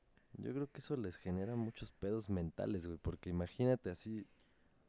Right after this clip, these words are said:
o sea, en un mismo rango, dos niños entre diez y ocho, bueno, más bien entre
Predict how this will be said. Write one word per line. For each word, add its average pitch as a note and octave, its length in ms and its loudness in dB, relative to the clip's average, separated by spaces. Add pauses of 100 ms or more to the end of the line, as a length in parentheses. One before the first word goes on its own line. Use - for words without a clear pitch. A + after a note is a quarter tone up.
(420)
o G2 160 -6
sea, F#2 160 -4
en F#2 100 2
un A2 160 4
mismo G2+ 680 0
rango, F#2 440 6 (1400)
dos G#2+ 420 4
niños C3 640 4 (540)
entre F2 400 0
diez G2+ 800 2
y D#2+ 400 -6 (640)
ocho, A2 680 0 (640)
bueno, G#2+ 200 8
más F#2 240 4
bien F#2 160 -4
entre E2 260 -10